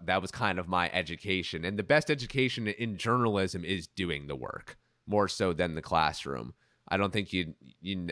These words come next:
necessarily need the X's and O's. Also, like, the X's and O's of journalism are kinda going out the window these days anyway. Like, there's so many things that you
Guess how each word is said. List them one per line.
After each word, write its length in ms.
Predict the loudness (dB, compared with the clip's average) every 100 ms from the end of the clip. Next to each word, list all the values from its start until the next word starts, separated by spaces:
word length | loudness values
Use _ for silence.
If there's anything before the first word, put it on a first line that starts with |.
| -2
necessarily 480 | -2 0 0 2 2
need 240 | -2 0
the 140 | 0
X's 320 | 0 -2 -4 0
and 100 | 4
O's. 220 | 4 6
Also, 240 | 6 4
like, 240 | 2 2 6
the 80 |
X's 260 | 4 4 0
and 100 | 4
O's 220 | 6 6
of 80 | 2
journalism 400 | 2 2 2 -2
are 60 | 0
kinda 220 | 2 2
going 280 | 2 4 4
out 160 | 2
the 80 | 0
window 380 | -2 0 2 2
these 240 | 0 0
days 320 | 2 4 4
anyway. 360 | 2 4 4 6
Like, 160 | 4 2
there's 140 | 2
so 80 | 4
many 120 | 4
things 200 | 2 0
that 80 |
you 80 | -2